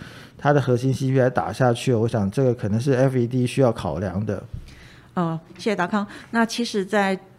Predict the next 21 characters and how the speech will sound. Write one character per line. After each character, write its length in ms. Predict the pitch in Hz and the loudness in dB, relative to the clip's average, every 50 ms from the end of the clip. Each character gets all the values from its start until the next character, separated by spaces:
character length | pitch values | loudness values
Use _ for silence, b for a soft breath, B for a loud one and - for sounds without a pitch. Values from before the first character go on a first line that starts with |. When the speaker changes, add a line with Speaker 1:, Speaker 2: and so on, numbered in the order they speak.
| - - - - - | -20 -20 -20 -16 -6
Speaker 2:
刚 100 | - 202 | -2 -2
刚 60 | 208 214 | -2 0
达 140 | - 170 | 0 -2
康 160 | 175 - 214 175 | -2 0 -2 -2
也 60 | 156 | -2
跟 180 | - 170 175 | -2 -4 -4
大 100 | 170 175 | -2 -2
家 140 | 175 170 180 | -2 -2 -2
讲 240 | 170 - - - 127 | -4 -4 -6 -6 -6
了， 100 | 135 127 B B B B | -8 -8 B B B B
很 180 | B - 175 170 | B -2 -2 0
多 180 | 175 233 240 240 | 2 2 0 2
的 200 | 240 202 185 185 | 2 2 2 0
数 280 | 185 - - 262 220 202 | -2 -2 -2 -2 -2 -2
据 260 | - - 226 208 185 | -4 -4 -2 -2 -2
或 240 | 190 - 269 240 208 | -2 0 0 0 2
者 100 | - - | 0 -2
是 200 | 160 - - 185 | -6 -6 -8 -8
在 300 | 170 - 196 185 170 156 160 - | -6 -4 -4 -2 -2 -2 -4 -4
各 140 | - - 180 | -4 -4 -2
个 280 | 175 165 - - - | -2 -4 -6 -8 -12